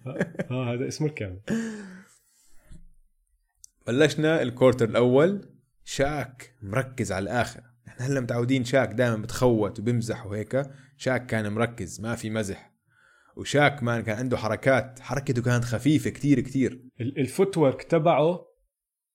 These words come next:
Speaker 1: ما بنعطى حقه. الفوتورك تبعه كتير underrated، لأنه الكل دائمًا بيحكي عن شاك ديزل و-، وقوة بدنية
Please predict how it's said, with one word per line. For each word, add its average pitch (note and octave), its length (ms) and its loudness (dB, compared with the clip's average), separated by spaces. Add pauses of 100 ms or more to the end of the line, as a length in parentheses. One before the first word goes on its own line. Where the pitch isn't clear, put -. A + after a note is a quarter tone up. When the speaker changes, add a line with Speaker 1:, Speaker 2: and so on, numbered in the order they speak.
(500)
Speaker 1:
ما D3+ 180 6
بنعطى D#3+ 400 2
حقه. G#2+ 420 -2 (760)
الفوتورك F#3+ 560 2
تبعه D#3+ 320 4
كتير G#3 640 6
underrated، D3+ 1040 4 (540)
لأنه E3 340 2
الكل G3+ 240 4
دائمًا G3 280 6
بيحكي F3 340 0
عن C#3 140 0
شاك D3+ 400 0
ديزل C3+ 580 2
و-، C#3 240 -2
وقوة C#3 560 4
بدنية C3 800 4